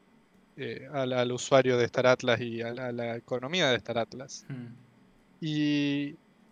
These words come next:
Speaker 1: realmente siento, esto es una corazonada mía, de que no hay comunidad que esté tan preparada como la habla hispana. Por eso mismo de lo que estamos hablando previamente.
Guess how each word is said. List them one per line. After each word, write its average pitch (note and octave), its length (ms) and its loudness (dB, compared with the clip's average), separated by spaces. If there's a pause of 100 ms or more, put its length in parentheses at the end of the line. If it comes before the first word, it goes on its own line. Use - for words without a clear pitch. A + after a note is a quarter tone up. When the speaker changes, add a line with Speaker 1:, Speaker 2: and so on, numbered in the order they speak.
(400)
Speaker 1:
realmente G#3 600 6
siento, C#3+ 880 4
esto E3+ 340 -4
es - 180 -2
una D3 220 -2
corazonada D#3 680 6
mía, F#3+ 260 6
de C3+ 100 4
que B2+ 300 -2 (640)
no F3+ 160 4
hay A3+ 100 10
comunidad F3 380 4
que F3 60 0
esté D#3+ 160 2
tan D#3 160 2
preparada C#3+ 380 8
como C3 240 -4
la B2+ 100 4
habla B2 120 0
hispana. A2+ 400 0 (260)
Por D#3 160 10
eso F#3 220 10
mismo F#3 240 4
de D3 60 6
lo C#3 100 4
que - 80 0
estamos D#3+ 300 6
hablando C#3+ 680 8
previamente. D3+ 640 4